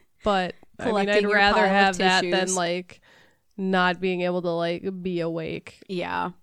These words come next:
Speaker 2: Two people, to exist, to
Speaker 1: Yeah,
Speaker 2: human.
Speaker 1: to do anything.
Speaker 2: Well, I'm glad you're feeling better, especially because we're doing a thing this
Speaker 1: Right? That would
Speaker 2: weekend.
Speaker 1: suck if I'm just like, "I'm too sick."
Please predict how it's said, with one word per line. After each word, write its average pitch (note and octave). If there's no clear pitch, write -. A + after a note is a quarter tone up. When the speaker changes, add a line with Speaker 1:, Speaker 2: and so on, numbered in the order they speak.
Speaker 2:
Two F#3+
people, E3
to E3+
exist, D#3+
to F3+
Speaker 1:
Yeah, E3+
Speaker 2:
human. E3
Speaker 1:
to G#3
do F#3
anything. -
Speaker 2:
Well, B3
I'm B3+
glad A#3
you're G#3
feeling F3+
better, F3
especially G#3
because F#3+
we're G3
doing F#3
a F#3
thing F3
this F3
Speaker 1:
Right? C4+
That C#4+
would D4
Speaker 2:
weekend. G3
Speaker 1:
suck B3
if G3
I'm G#3+
just G3+
like, G#3
"I'm A3+
too G#3
sick." F3+